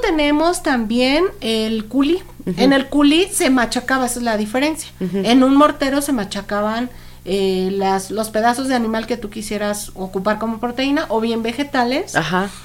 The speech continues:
Speaker 1: Y con esos, o setas, o etcétera, y
Speaker 2: Sí.
Speaker 1: con esos confe-, fo-, confeccionabas, perdón, otro caldo,
Speaker 2: Ujú.
Speaker 1: el cual también hervía por tiempo prolongado, y después se pasaba por otro sedazo,
Speaker 2: Ajá.
Speaker 1: y se exprimía muy bien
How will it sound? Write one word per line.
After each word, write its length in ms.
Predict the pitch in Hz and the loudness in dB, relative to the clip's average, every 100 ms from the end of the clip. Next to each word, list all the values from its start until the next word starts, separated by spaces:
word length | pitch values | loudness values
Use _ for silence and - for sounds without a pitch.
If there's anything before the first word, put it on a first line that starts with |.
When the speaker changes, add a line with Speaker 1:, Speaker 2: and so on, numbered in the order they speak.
| - | -14
Speaker 1:
Y 140 | - 240 | -8 0
con 220 | 277 277 | 2 2
esos, 240 | 262 285 - | 0 -2 -2
o 140 | 196 | -2
setas, 580 | 208 247 233 233 233 - | -2 -2 -4 -4 -6 -4
o 40 | 180 | -8
etcétera, 460 | 180 220 233 254 - | -6 -6 0 0 0
y 60 | |
Speaker 2:
Sí. 80 | 202 | 2
Speaker 1:
con 160 | 247 254 | 4 2
esos 220 | 277 277 | 0 -2
confe-, 400 | 311 285 294 262 | 2 2 0 -6
fo-, 460 | - - - 208 - | -8 -16 -10 -10 -4
confeccionabas, 680 | 226 226 - 254 240 262 | -4 -4 -4 -2 0 -2
perdón, 340 | 262 214 233 233 | -4 0 0 0
otro 340 | 240 311 311 | 0 -2 0
caldo, 500 | - 285 262 247 330 240 | 2 2 2 0 -2 -2
Speaker 2:
Ujú. 180 | 156 170 | -4 -4
Speaker 1:
el 120 | 214 | 2
cual 200 | 247 247 | 2 2
también 320 | 269 277 254 | 2 0 0
hervía 360 | 233 214 202 202 | -2 -2 -4 -4
por 120 | 190 | -6
tiempo 300 | 240 240 285 | -4 -4 -4
prolongado, 560 | 294 294 294 254 233 277 - | 0 0 2 0 -2 -6 -4
y 120 | 240 | 0
después 400 | 262 254 269 254 | 0 0 0 -2
se 120 | 277 277 | -2 -4
pasaba 440 | 269 247 220 220 | -4 0 -2 0
por 180 | 208 196 | -2 0
otro 280 | 208 220 302 | -2 -2 -2
sedazo, 540 | 311 277 214 208 262 - | 0 0 0 -2 -6 -2
Speaker 2:
Ajá. 320 | 165 160 175 170 | -2 0 -4 -4
Speaker 1:
y 60 | |
se 120 | 208 208 | -4 -4
exprimía 600 | - - 226 226 233 247 | -4 -6 -4 -2 0 2
muy 140 | 285 | 2
bien 280 | 285 277 294 | 2 2 0